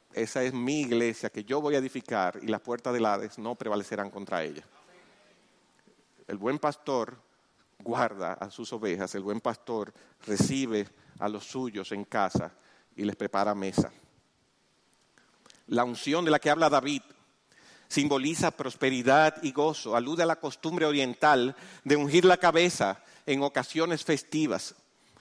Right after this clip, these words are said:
También puede hacer alusión a esa gran bendición que tenemos los creyentes, que es la unción del Espíritu Santo, que recibimos todos cuando creímos en Jesús. Y Él es ese consolador que mora con nosotros y nos capacita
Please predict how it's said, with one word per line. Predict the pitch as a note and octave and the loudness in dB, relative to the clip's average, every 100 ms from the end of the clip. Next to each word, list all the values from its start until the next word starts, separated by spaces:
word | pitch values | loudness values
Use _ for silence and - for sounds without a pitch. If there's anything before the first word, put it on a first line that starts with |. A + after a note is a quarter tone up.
| _ | _
También | B2 B2 B2 D3+ | -2 0 0 2
puede | D#3+ D3+ | 4 2
hacer | C3+ D3 | 2 2
alusión | C#3+ C3+ - C#3 B2 G#2+ G2+ - _ _ _ _ - | 0 -2 -6 -4 -2 -4 -10 -16 _ _ _ _ -6
a | G2+ G2 - | -2 0 -2
esa | A2 - | -6 -6
gran | A#2 A#2+ C#3+ | -4 -4 -2
bendición | C#3 C3 A#2+ C3 B2+ | -2 -4 -6 -6 -4
que | B2 | -4
tenemos | A#2 A#2+ B2 | -2 -4 -4
los | A#2+ | -6
creyentes, | A#2+ A2+ A2 G2+ | -4 -2 -2 -4
que | G2+ G#2+ | -4 -4
es | G#2+ - | -4 -2
la | A2 | -2
unción | G#2 G#2 - A#2+ | -2 -6 -8 -4
del | B2+ G#2+ | -2 -4
Espíritu | - A#2+ B2 A#2+ | -4 -6 -6 -8
Santo, | A2 A2+ G#2 F#2+ D#2 E2+ _ _ _ _ _ | -8 -6 -6 -8 -16 -18 _ _ _ _ _
que | - G#2+ | -6 -4
recibimos | A2 A#2+ A2 C3+ B2+ | -4 -6 -4 -6 -6
todos | C#3+ A#2+ F#2+ | -6 -6 -6
cuando | - G#2 G2+ | -8 -8 -8
creímos | G2+ G2+ B2+ A#2+ G2+ | -6 -4 -4 -8 -8
en | G2+ | -8
Jesús. | G#2+ G2 G#2 F#2 - _ _ _ _ | -8 -10 -10 -12 -14 _ _ _ _
Y | - G#2+ | -4 0
Él | A#2+ | 0
es | B2 | -2
ese | B2 B2+ | -6 -8
consolador | A#2 A2+ A#2 G#2+ G2 G#2+ G#2+ G#2 | -8 -10 -6 -2 -2 -4 -6 -8
que | - | -10
mora | G2 A#2 | -6 -6
con | B2 A#2 | -6 -8
nosotros | A2+ G#2+ A#2+ G#2 E2+ - | -10 -8 -8 -8 -10 -12
y | G#2 | -10
nos | G2+ F#2+ | -10 -6
capacita | G#2 F#2+ G2 B2+ A#2 - | -6 -4 -6 -6 -8 -12